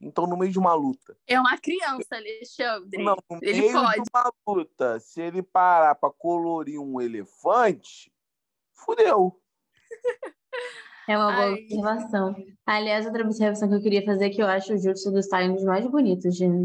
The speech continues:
Speaker 3: de Naruto.
Speaker 2: Sim, sim, sim. Aí até meio que outra curiosidade aí pra vocês, que o... Eu esqueci o nome do jutsu dele, mas o jutsu dele tem o mesmo nome do primeiro mangá inventado no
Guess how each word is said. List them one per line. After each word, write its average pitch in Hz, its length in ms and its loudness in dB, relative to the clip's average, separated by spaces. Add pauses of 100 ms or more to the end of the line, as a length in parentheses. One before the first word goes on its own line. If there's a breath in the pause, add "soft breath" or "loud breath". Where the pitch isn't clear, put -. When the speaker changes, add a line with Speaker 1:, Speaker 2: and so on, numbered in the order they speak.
Speaker 3:
de 170 100 2
Naruto. 165 420 0 (300)
Speaker 2:
Sim, 233 680 -8
sim, 208 200 -14
sim. 202 360 -6 (340 soft breath)
Aí 240 120 2
até 254 300 0
meio 269 220 -4 (100)
que 220 400 -4 (580)
outra 208 280 -4
curiosidade 190 600 -4
aí 185 80 -10
pra 185 180 -6
vocês, 196 540 -4 (560)
que 185 640 2
o... 190 460 2 (560)
Eu 226 80 0
esqueci 269 340 -2
o 247 80 -2
nome 208 200 -2
do 214 100 -2
jutsu 190 340 -10
dele, 185 480 -4 (560 soft breath)
mas 202 220 -2
o 208 60 -2
jutsu 214 300 -4
dele 214 240 -2
tem 220 180 -6
o 214 40 -8
mesmo 254 320 -4
nome 233 300 -2
do 220 240 -6
primeiro 226 380 -4
mangá 247 400 0
inventado 220 880 -6
no 175 80 -16